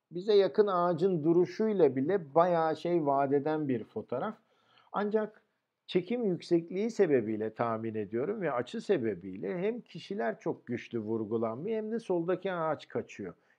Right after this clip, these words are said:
Yani sanki daha yerden yukarı doğru bakılması gereken bir fotoğrafmış. Ee, bir atmosferi var ama tam fotoğraf oldu duygusunu vermedi bana.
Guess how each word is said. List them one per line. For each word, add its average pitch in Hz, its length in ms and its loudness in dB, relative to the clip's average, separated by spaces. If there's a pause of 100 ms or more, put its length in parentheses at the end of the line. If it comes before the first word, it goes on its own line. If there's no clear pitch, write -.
Yani 175 220 -4
sanki 180 380 -10
daha 139 300 -6
yerden 113 600 0
yukarı 120 560 -2
doğru 107 300 -2
bakılması 117 580 -6
gereken 117 680 0
bir 98 120 -8
fotoğrafmış. - 840 -8 (640)
Ee, 151 40 -2 (680)
bir 214 100 2
atmosferi 202 680 0
var 208 220 -4 (140)
ama 185 420 -4 (180)
tam 208 320 -2
fotoğraf 175 500 0 (280)
oldu 160 640 4 (220)
duygusunu 135 580 0
vermedi 98 520 -2
bana. - 160 -20